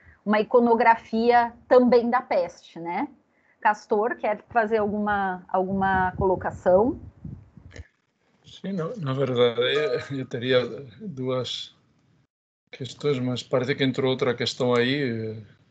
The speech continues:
Speaker 2: de repente a gente dá
Speaker 1: Do José,
Speaker 2: Aham.
Speaker 1: José da Mata. Uhum. Érica, vou lançar mais essa questão do colega aqui pra ti. É, Agamben faz uma crítica ao que ele chama de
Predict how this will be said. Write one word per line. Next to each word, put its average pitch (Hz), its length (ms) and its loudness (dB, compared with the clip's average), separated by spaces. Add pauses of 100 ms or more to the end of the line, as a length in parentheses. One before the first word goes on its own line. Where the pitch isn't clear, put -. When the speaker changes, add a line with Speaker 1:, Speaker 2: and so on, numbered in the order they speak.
(280)
Speaker 2:
de 147 60 -8
repente 135 380 -6
a 135 40 -2
gente 131 300 -6
dá 120 400 2 (600)
Speaker 1:
Do 190 220 -2
José, 202 640 2 (420)
Speaker 2:
Aham. 139 120 -4
Speaker 1:
José 185 300 0
da 202 120 0
Mata. 185 540 0
Uhum. 208 580 0
Érica, 214 340 4
vou 233 440 6
lançar 214 360 2
mais 226 240 0
essa - 220 -6
questão 226 340 -2
do 233 80 0
colega 208 420 2
aqui 220 180 -6
pra 190 180 -2
ti. 190 420 -6 (680)
É, 202 240 4
Agamben 220 480 4
faz - 560 2 (500)
uma 226 200 2
crítica - 840 -4 (100)
ao 202 200 2
que 226 100 -4
ele 226 160 4
chama 233 460 -2
de 214 240 -4